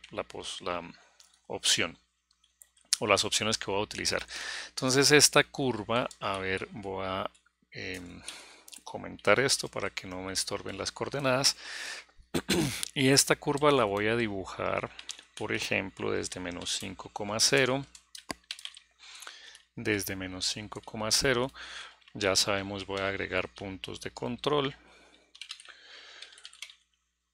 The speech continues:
Eh, estos puntos de control voy a colocar uno en menos dos punto cinco, coma menos dos punto cinco,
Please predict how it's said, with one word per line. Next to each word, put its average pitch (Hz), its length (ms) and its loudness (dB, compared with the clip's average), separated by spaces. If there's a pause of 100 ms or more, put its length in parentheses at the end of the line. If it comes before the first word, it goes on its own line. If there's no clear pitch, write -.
(1160)
Eh, 98 420 0
estos 101 380 0
puntos 104 380 -6
de 101 80 -2
control - 400 -8
voy 101 180 -2
a 98 40 -2
colocar - 420 -8
uno 101 140 -6
en 98 140 -8
menos 95 600 -2
dos 104 460 -6
punto 104 540 -8
cinco, 101 460 -6
coma 95 340 -8
menos 90 480 -8
dos - 260 -10
punto 113 400 -10
cinco, 135 600 -4